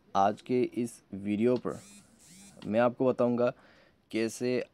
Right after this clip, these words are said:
आप जो है अपने OnePlus के डिवाइस में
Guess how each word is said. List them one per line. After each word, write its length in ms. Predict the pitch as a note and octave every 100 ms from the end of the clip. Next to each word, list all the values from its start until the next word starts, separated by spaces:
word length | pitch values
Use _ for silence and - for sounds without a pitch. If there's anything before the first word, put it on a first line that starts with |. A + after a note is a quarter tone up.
| G2
आप 200 | G#2+ A#2+
जो 140 | A2
है 100 | A2+
अपने 560 | A2 - G#2+ G#2+ A2 B2 _ _ _ _ _ - A#2+ A#2
OnePlus 920 | G#2 G#2+ B2 B2+ _ - G2+ G2 A2 -
के 200 | - A2+
डिवाइस 400 | G#2 F#2 F#2 G2
में 240 | G#2 C3+